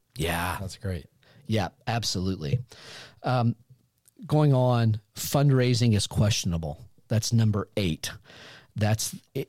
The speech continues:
Speaker 1: in our band rooms, people are sitting around, and I, I don't know what it's like in other parts of the country. I would say it's probably as varied as protocols are.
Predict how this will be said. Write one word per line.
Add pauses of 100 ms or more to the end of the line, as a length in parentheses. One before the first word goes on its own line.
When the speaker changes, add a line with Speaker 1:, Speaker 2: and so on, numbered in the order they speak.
Speaker 1:
in
our
band
rooms,
people
are
sitting
around,
and
I,
I
don't
know
what
it's
like
in
other
parts
of
the
country.
I
would
say
it's
probably
as
varied
as
protocols
are.